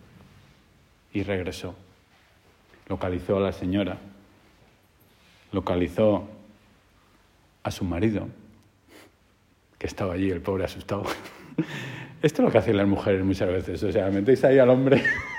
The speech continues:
<laughs> eh, mira, que está muy bien hecho, ¿eh? Ojalá lo hicierais más. Y el Papa le miró profundamente, le cogió la mano y le dijo:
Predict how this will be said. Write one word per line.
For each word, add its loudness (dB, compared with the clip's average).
<laughs> -2
eh, 6
mira, 6
que 2
está 4
muy 0
bien -4
hecho, -8
¿eh? -2
Ojalá -2
lo 2
hicierais -4
más. -10
Y 4
el 2
Papa 4
le 2
miró 2
profundamente, -4
le -8
cogió -8
la -8
mano -10
y -8
le -2
dijo: -6